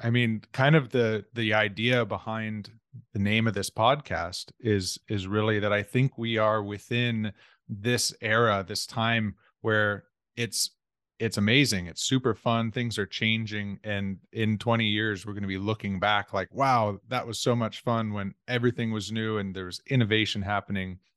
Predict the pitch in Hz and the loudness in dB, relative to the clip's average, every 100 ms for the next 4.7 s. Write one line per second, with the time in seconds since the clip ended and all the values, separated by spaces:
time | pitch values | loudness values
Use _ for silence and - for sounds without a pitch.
0 | _ _ _ - 104 101 90 139 147 127 | _ _ _ -2 0 2 4 6 8 6
1 | 120 160 151 127 - _ - 98 92 - | 2 2 2 0 -4 _ -8 -8 -8 -14
2 | _ 107 113 131 120 - - 117 110 117 | _ 0 4 6 4 0 -2 0 0 0
3 | 123 104 98 - - 104 - - - - | 0 -2 -4 -8 -6 -6 -4 -2 -2 2
4 | 131 95 - - 104 127 95 | 2 2 -4 -6 0 0 -2